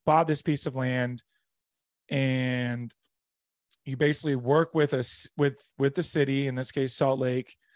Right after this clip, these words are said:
and you work with an architect. And basically an architect does a rendering and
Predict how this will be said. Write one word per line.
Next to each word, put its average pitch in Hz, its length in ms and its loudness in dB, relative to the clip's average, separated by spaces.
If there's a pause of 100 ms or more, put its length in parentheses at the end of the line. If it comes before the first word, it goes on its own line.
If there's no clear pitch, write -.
(400)
and 135 440 0
you 127 100 -2
work 135 160 0
with 139 120 -2
an 131 80 0
architect. 139 580 0
And 139 100 -4
basically 214 360 2
an 160 80 4
architect 147 560 0 (600)
does 190 200 6
a 196 60 4
rendering 151 720 2 (400)
and 131 640 -2